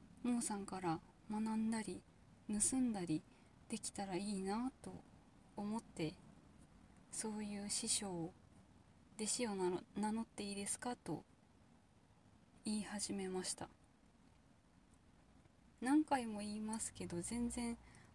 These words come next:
もしこれモーさんが聞いてたら、プレッシャーに感じなくていいですからね。私が勝手に言ってるだけなんで。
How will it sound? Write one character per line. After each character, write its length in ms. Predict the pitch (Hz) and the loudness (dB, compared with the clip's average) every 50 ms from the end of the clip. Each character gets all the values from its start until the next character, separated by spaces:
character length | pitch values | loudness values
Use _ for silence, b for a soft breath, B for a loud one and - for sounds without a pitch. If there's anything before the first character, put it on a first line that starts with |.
| - | -2
も 60 | 233 262 | 0 2
し 120 | - 269 | 2 2
こ 140 | - - 202 | 0 -2 -4
れ 80 | 196 | -4
モ 240 | 190 190 214 233 240 | -2 -2 0 0 0
ー 20 | 233 | -2
さ 140 | - 220 | -2 -2
ん 100 | 202 190 | -2 -2
が 120 | 185 175 170 - | -2 -4 -4 -6
聞 180 | - 190 196 | -8 -8 -8
い 20 | 185 | -6
て 160 | - 190 175 | -8 -8 -4
た 160 | - 170 165 | -2 0 0
ら、 260 | 170 165 156 147 - - - - | 2 2 2 0 -2 -4 -8 -14
プ 100 | - - | -10 -6
レ 100 | 214 220 | -6 -4
ッ 20 | 214 | -2
シ 200 | - - - 233 | 0 0 0 0
ャ 40 | 220 | 0
ー 20 | |
に 140 | 220 220 214 | -2 -2 -4
感 200 | - 208 208 214 | -4 -4 -4 -4
じ 80 | 214 214 | -4 -4
な 100 | 214 214 | -4 -6
く 80 | - - | -8 -6
て 100 | - 175 | -4 -2
い 60 | 175 | -2
い 40 | 175 | 0
で 60 | 175 175 | -2 -2
す 80 | - | -4
か 100 | - - | -4 -4
ら 80 | 170 170 | -4 -2
ね。 100 | 160 170 170 | -2 -2 -4
私 320 | 180 - 220 214 - 233 | -4 -4 -4 -2 -2 -2
が 80 | 220 226 - | -4 -4 -4
勝 160 | - 233 - - | -4 -4 -4 -4
手 80 | - 226 | -6 -4
に 60 | 220 | -4
言 80 | 226 | -4
っ 20 | 208 | -4
て 160 | - - 220 | -4 -4 -4
る 80 | 214 208 | -4 -4
だ 140 | - 196 | -6 -6
け 100 | - 196 | -4 0
な 80 | 185 175 | 0 2
ん 80 | 160 156 | 2 2
で。 100 | 160 | 0